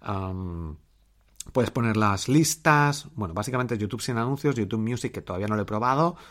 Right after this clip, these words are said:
era para quitar los anuncios, porque estoy escuchando bastantes listas que me he creado yo de música, sobre todo de bachata, salsa,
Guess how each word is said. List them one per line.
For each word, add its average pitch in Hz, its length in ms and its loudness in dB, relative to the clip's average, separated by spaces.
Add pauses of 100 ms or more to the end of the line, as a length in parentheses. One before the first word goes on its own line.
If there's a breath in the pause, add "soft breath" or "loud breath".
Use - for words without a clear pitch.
(200 loud breath)
era 110 200 -4
para 95 160 -2
quitar 107 240 0
los 117 180 2
anuncios, 90 540 -8
porque 101 220 -4
estoy 117 200 0
escuchando 117 400 0
bastantes 107 800 -2
listas 113 500 0
que - 80 0
me 107 80 0
he 101 40 -2
creado 107 320 2
yo 113 260 2 (300 loud breath)
de 87 260 -8
música, 131 580 0
sobre 90 220 -4
todo 95 260 -2
de 90 80 -2
bachata, 110 500 -4
salsa, 139 500 0